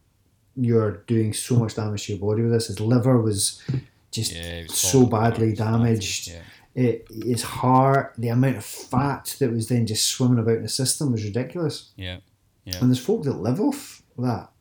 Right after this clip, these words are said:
Speaker 2: No, I know.
Speaker 1: which is insane. Anyway, I'm sure he's done another thing that might be worth looking
Speaker 2: Right,
Speaker 1: into,
Speaker 2: well,
Speaker 1: which
Speaker 2: let's,
Speaker 1: is where
Speaker 2: let's, let's
Speaker 1: Kentucky
Speaker 2: check
Speaker 1: Fried
Speaker 2: that. Is it?
Speaker 1: Kentucky Fried, I'm sure he, he goes in, he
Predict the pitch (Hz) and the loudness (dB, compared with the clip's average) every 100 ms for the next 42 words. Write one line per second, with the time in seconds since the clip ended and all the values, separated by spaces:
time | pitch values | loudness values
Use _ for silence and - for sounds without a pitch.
0 | - 98 95 95 131 120 - 110 - - | -16 -12 -10 -10 -12 -12 -10 -10 -10 -14
1 | - 110 127 135 127 - - 151 135 123 | -12 -6 -2 -2 -4 -10 0 4 4 2
2 | - - 135 165 156 - 147 127 113 113 | -4 -10 -2 0 0 0 0 0 0 -2
3 | 98 110 127 120 - - 120 110 107 110 | -2 -2 0 0 -4 -6 -4 -2 -2 -4
4 | 101 101 - 101 101 110 104 104 107 127 | -4 -4 -6 -8 -8 -4 -6 -4 -2 -2
5 | 131 104 - 120 113 123 104 - - _ | -2 -4 0 2 2 0 -4 -12 -16 _
6 | 110 117 139 131 127 123 117 90 90 - | -2 2 2 2 0 2 0 0 -8 -14
7 | _ _ _ _ _ _ _ - 101 104 | _ _ _ _ _ _ _ -10 -6 -2
8 | 120 131 131 127 120 113 - - 120 - | -2 0 0 0 0 0 -6 -4 -4 0
9 | 143 131 113 117 117 110 107 104 104 101 | 2 2 0 -2 0 0 0 -2 -6 -8